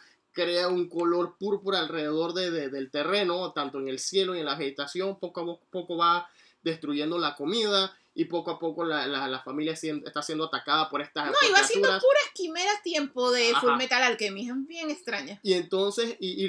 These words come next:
Speaker 1: y, y como mencionamos, como es una pe-, una histo-, basada en una historia de H P Lovecraft, po-, lo que pasa es que poco a poco el, el persona-, los personajes principales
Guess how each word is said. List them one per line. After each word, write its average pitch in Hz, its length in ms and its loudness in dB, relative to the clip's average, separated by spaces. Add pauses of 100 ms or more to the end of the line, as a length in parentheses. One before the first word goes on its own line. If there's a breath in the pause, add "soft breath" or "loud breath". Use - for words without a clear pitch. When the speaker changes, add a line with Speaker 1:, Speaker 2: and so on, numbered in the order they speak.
(120)
Speaker 1:
y, 165 460 2
y 165 40 -6
como 160 160 -2
mencionamos, 165 520 -2
como 156 160 -6
es 175 80 -6
una 233 180 -2
pe-, 185 180 -4
una 190 140 -2
histo-, 196 240 -8
basada 202 320 0
en 247 60 2
una 240 120 0
historia 240 280 0
de 196 60 0
H 196 160 -6
P 190 140 0
Lovecraft, 220 540 -2 (320 soft breath)
po-, 202 160 4
lo 165 140 4
que 165 80 -4
pasa 185 260 -2
es 190 60 -8
que 180 100 -4
poco 202 340 0
a 196 140 -2
poco 202 340 2
el, 165 160 2
el 143 460 -4
persona-, 156 380 -4
los 151 120 -2
personajes 185 520 -2
principales 165 540 -4